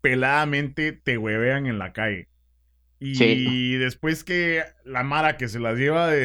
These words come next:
Speaker 1: decente, ¿va? Vos, puta, hace mierdas así, puta, ¿cómo vamos a mejorar como
Speaker 2: Qué
Speaker 1: sociedad
Speaker 2: puta, ¿eh?
Speaker 1: si la
Speaker 2: No,
Speaker 1: mara
Speaker 2: no hay
Speaker 1: sigue haciendo esas
Speaker 2: forma.
Speaker 1: mulas? O sea, es, es,
Speaker 2: <coughs>
Speaker 1: es increíble,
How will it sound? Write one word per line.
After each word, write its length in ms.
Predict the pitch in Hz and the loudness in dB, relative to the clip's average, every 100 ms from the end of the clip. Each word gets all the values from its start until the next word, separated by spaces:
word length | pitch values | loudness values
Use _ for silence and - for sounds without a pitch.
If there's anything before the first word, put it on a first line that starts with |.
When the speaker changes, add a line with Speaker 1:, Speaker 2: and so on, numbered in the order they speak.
| 117 | 0
Speaker 1:
decente, 680 | 113 - 156 190 170 143 117 | -2 0 2 2 -2 -2 0
¿va? 180 | 110 113 | 0 2
Vos, 300 | 131 156 160 | 2 2 -2
puta, 340 | - 175 - 165 | -8 -10 -4 -4
hace 160 | 165 | -2
mierdas 440 | 170 175 170 175 156 | -4 -2 -2 -2 -2
así, 640 | 117 135 185 190 156 135 _ _ | -2 -2 -2 -2 -4 -6 _ _
puta, 320 | 165 - 135 - _ - | -14 -6 -6 -8 _ -4
¿cómo 240 | 156 180 | -2 0
vamos 280 | 185 185 185 | 0 0 0
a 60 | 160 | -2
mejorar 600 | 123 107 107 131 220 247 _ _ _ | -2 -2 0 0 0 -6 _ _ _
como 260 | - 127 123 | -10 -6 -4
Speaker 2:
Qué 60 | 120 | -4
Speaker 1:
sociedad 500 | 110 139 120 139 143 | 2 4 4 2 0
Speaker 2:
puta, 200 | 147 - | 0 0
¿eh? 320 | 160 175 208 - _ _ | 0 -4 -8 -16 _ _
Speaker 1:
si 440 | - 135 127 120 | -4 0 2 2
la 120 | 117 | 4
Speaker 2:
No, 80 | 202 | 4
Speaker 1:
mara 120 | 202 190 | 6 6
Speaker 2:
no 40 | |
hay 60 | 202 | 4
Speaker 1:
sigue 120 | 170 | 2
haciendo 220 | 156 175 | 2 2
esas 140 | - | 2
Speaker 2:
forma. 140 | 359 269 | 2 4
Speaker 1:
mulas? 200 | 277 - | 2 0
O 60 | 120 | -6
sea, 260 | 131 151 147 | 0 0 0
es, 360 | 139 147 - - | -4 -4 -6 -10
es, 540 | 151 - - - - - | -10 -10 -14 -16 -4 2
Speaker 2:
<coughs> 600 | - - 294 - - 139 | 4 6 4 2 0 -4
Speaker 1:
es 160 | 139 | -2
increíble, 720 | 180 156 131 151 202 139 101 | -4 -2 2 2 2 0 -4